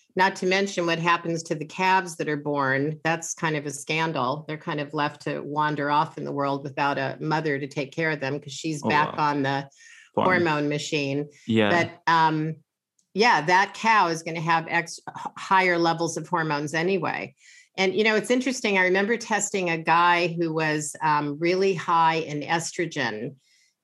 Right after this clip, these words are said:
Speaker 1: and we were trying to figure out why his estrogen levels were so high. You know, this is, of course, a risk for prostate cancer and other things in
Speaker 2: Mm.
Speaker 1: men. And, um,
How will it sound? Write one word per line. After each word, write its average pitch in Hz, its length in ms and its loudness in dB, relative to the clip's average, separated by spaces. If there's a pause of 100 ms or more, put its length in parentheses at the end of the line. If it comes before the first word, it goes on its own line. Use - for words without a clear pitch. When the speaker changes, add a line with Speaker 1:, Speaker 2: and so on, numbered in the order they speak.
(140)
Speaker 1:
and 165 560 2
we 165 140 0
were 165 80 0
trying 190 320 0
to 208 40 0
figure 180 320 0
out 160 240 0
why 165 360 2
his 160 180 -2
estrogen 160 500 -6
levels 151 340 -6
were 151 100 -6
so 143 260 -4
high. 160 320 2
You 151 120 -4
know, 151 120 -6
this 160 220 -6
is, 151 100 -8
of 151 120 -12
course, 151 280 -4
a 151 60 -6
risk 147 280 -6
for 147 100 -8
prostate 147 580 -2
cancer 151 440 -4
and 147 160 -4
other 151 220 -2
things 147 340 -6
in 139 120 -4
Speaker 2:
Mm. 139 60 0
Speaker 1:
men. 151 460 0 (460)
And, 160 300 0
um, 147 500 0